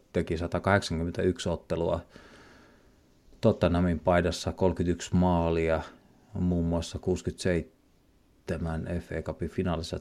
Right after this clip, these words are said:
Chelseatä vastaan. Oho, oho, oho. Näköjään Tottenhamkin voittanut jotain pokaaleja joskus. Ää,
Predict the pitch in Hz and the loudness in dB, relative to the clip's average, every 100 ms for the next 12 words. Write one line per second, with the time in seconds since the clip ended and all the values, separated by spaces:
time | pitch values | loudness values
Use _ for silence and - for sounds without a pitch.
0 | - - 87 87 - - 82 80 80 - | -10 -4 -4 -4 -6 -6 -4 -6 -6 -8
1 | 82 78 78 - 87 80 - 85 - - | -6 -2 -4 -4 -4 -4 -6 -14 -10 -10
2 | 80 - 87 82 82 95 - - 92 - | -10 -8 -6 -6 -6 -10 -16 -14 -10 -6
3 | 92 85 - 92 - 82 80 - 92 85 | -4 -4 -6 -8 -6 -6 -8 -6 -6 -6
4 | - 82 82 82 78 98 78 73 123 117 | -6 -6 -4 -4 0 0 0 -4 -6 -8
5 | - 104 - - - - - - - - | -8 -10 -12 -18 -20 -20 -20 -18 -16 -16
6 | - - - - - 107 95 92 90 90 | -16 -16 -18 -20 -6 -2 0 0 -2 -2
7 | 87 | -6